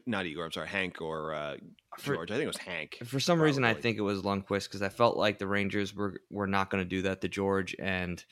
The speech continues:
Speaker 2: they kinda just threw, threw away that game. If
Speaker 1: Yeah, and that was,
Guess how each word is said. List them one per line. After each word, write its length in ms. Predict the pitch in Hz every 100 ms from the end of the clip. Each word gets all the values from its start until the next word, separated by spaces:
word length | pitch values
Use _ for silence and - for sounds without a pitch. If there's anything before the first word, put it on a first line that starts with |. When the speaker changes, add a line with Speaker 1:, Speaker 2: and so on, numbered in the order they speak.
| - - _
Speaker 2:
they 100 | 95
kinda 280 | 95 104 95
just 240 | 92 87 -
threw, 440 | 90 90 87 - _ _
threw 160 | 92 90
away 220 | 85 85
that 220 | 85 87
game. 300 | 80 87 92 - -
If 200 | 92 - -
Speaker 1:
Yeah, 240 | - 151 110
and 100 | 117
that 120 | 131
was, 420 | 123 110 104 -